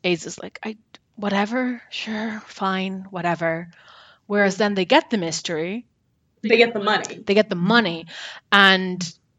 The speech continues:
Speaker 1: Ace is like, "I mean, now I kind of wanna know what happened to Davis's dad." And Daisy is like, "Do not blow this for us." We just got big money. I no longer have to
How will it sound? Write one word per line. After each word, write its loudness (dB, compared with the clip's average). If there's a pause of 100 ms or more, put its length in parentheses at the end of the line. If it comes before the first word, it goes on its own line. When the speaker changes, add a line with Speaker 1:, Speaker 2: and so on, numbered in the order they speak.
Speaker 1:
Ace 4
is -2
like, 0 (640)
"I 0
mean, 2
now 6
I 6
kind 0
of 0
wanna 0
know 0
what -2
happened -4
to -8
Davis's -8
dad." 4 (460)
And 0 (720)
Daisy 4
is -2
like, -4
"Do 4
not 4 (180)
blow 10
this 6
for 8
us." -2 (200)
We 0
just 4
got 4
big 4
money. 8 (320)
I 8
no 10
longer 8
have 4
to 2